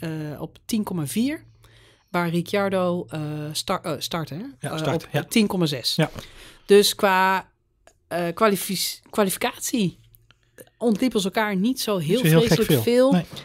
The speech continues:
Speaker 1: Ehm, ja, dus, ja, goed.
Speaker 2: Ja, de kwalificatie heeft, eh, uiteindelijk heeft, eh, Ricciardo wel gewonnen, maar als Hulkenberg dus beter kwalificeerde dan Ricciardo, was dat ook fors beter.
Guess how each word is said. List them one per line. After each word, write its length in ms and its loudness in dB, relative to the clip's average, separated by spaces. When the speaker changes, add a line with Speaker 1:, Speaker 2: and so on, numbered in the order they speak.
Speaker 1:
Ehm, 800 0
ja, 240 -6
dus, 240 -4
ja, 200 -6
goed. 420 -14
Speaker 2:
Ja, 80 -2
de 60 0
kwalificatie 460 2
heeft, 240 2
eh, 340 0
uiteindelijk 380 -2
heeft, 220 -2
eh, 220 -2
Ricciardo 340 4
wel 140 4
gewonnen, 340 2
maar 140 2
als 520 2
Hulkenberg 520 0
dus 240 -2
beter 260 0
kwalificeerde 380 -2
dan 80 -4
Ricciardo, 300 -2
was 160 0
dat 80 -4
ook 140 -8
fors 240 -2
beter. 280 -6